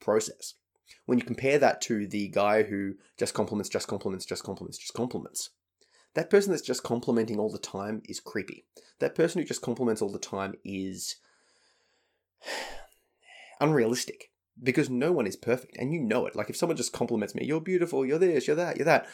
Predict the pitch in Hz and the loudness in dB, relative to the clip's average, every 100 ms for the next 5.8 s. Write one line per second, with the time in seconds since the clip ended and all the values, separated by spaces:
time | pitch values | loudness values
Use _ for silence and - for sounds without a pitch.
0 | - 147 - - - 196 185 113 135 95 | -6 -4 -4 -6 -10 -4 0 2 2 2
1 | - - _ _ _ _ _ _ _ _ | -2 -8 _ _ _ _ _ _ _ _
2 | _ - 143 147 - 156 143 120 113 95 | _ 2 2 0 2 4 4 4 2 0
3 | 98 - - 135 123 117 113 - 196 156 | -2 -4 -2 2 6 6 6 4 2 6
4 | 160 170 - 156 120 - 110 - 113 - | 8 8 6 4 4 2 0 2 0 2
5 | 107 - - 131 - 131 90 - | 2 0 0 -2 4 4 2 -6